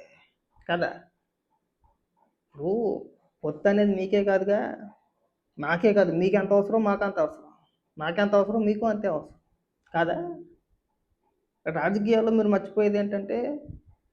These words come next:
ఇక్కడ ఏ పార్టీ ఎవరికి ఫేవర్ చేయదు, అది గుర్తుపెట్టుకోండి బాగా.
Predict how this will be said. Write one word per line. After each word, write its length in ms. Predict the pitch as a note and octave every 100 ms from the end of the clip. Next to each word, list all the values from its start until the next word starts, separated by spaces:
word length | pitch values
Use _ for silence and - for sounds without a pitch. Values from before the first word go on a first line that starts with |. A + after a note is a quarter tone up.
| -
ఇక్కడ 220 | F3 F3
ఏ 200 | E3+ F#3 G3+
పార్టీ 380 | G#3 G3+ G3+ A3+
ఎవరికి 460 | G3+ E3 F3+ F3+ A#3+
ఫేవర్ 480 | G#3+ D#3+ F3 E3+
చేయదు, 440 | D3+ C#3 C#3+ D#3+ D#3
అది 100 | D3+
గుర్తుపెట్టుకోండి 500 | D3+ - C#3 - -
బాగా. 280 | - _